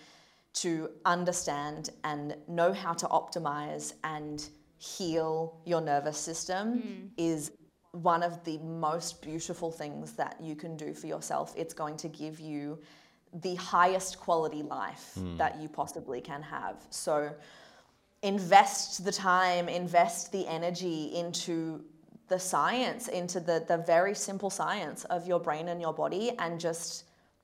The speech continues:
Speaker 1: watch the quality of your life soar in
Speaker 3: Mm.
Speaker 1: response to that.
Speaker 2: I absolutely
Speaker 3: Wow.
Speaker 2: love that. Thank you so much
Speaker 3: That's very
Speaker 2: for
Speaker 3: nice.
Speaker 2: coming on the show, Em. Last question, where can our listeners find you?
Speaker 1: You can find me at the dot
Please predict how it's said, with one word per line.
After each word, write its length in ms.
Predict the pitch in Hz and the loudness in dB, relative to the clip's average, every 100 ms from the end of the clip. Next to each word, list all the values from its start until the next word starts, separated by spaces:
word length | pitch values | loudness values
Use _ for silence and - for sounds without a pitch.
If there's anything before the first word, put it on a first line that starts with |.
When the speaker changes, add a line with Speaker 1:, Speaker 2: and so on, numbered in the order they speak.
| - - | -20 -14
Speaker 1:
watch 600 | 185 170 165 - - - | -8 4 6 6 4 -4
the 80 | 180 | -4
quality 420 | 180 156 156 156 | 0 0 0 -2
of 140 | 156 | -6
your 160 | 170 156 | -2 -2
life 560 | 147 143 160 - - - | 0 -2 -4 -10 -18 -14
soar 460 | - - 151 - 156 - | -8 -4 -2 -4 -8 -6
in 160 | 92 | -4
Speaker 3:
Mm. 60 | - | -4
Speaker 1:
response 360 | 85 - - | -6 -8 -8
to 100 | - | -8
that. 200 | - - - - | -6 -8 -10 -14
Speaker 2:
I 220 | 269 262 254 | -8 -6 -6
absolutely 460 | 233 - 233 226 | -8 -12 -10 -6
Speaker 3:
Wow. 200 | 233 92 | -2 0
Speaker 2:
love 80 | 87 | 0
that. 260 | 190 185 - | -2 -6 -2
Thank 260 | 311 320 311 | 2 2 2
you 80 | 320 | -2
so 220 | - 262 | 0 -2
much 140 | 233 214 | 0 -2
Speaker 3:
That's 40 | - | -2
very 120 | 254 | -4
Speaker 2:
for 60 | |
Speaker 3:
nice. 60 | - | -4
Speaker 2:
coming 260 | 220 214 196 | -4 -4 -6
on 140 | 190 | -6
the 100 | 220 | -6
show, 180 | - 202 | -6 -4
Em. 520 | 190 190 202 220 294 - - - - - | -2 0 0 0 -2 -4 -20 -20 -18 0
Last 380 | 262 269 285 - | 8 10 10 6
question, 480 | 247 240 302 339 370 - | 2 2 4 4 4 0
where 400 | 226 247 269 294 | 0 4 4 4
can 160 | 311 | 0
our 180 | 294 269 | 0 0
listeners 600 | 226 247 - 220 214 - - - | -2 -6 -6 -4 -4 -6 -12 -10
find 400 | 180 165 185 202 | -8 -6 -8 -10
you? 300 | - - 208 - _ _ _ _ - - - - - | -12 -14 -16 -18 _ _ _ _ -20 -20 -20 -20 -4
Speaker 1:
You 180 | 208 233 | 2 4
can 220 | 254 247 | 6 6
find 420 | 254 220 208 220 | 8 8 8 4
me 360 | 226 208 202 202 | 4 2 2 4
at 360 | 196 185 - - - | 8 8 6 -2 -2
the 460 | 196 185 214 214 208 | -4 -2 2 4 4
dot 280 | 196 190 196 | 8 6 6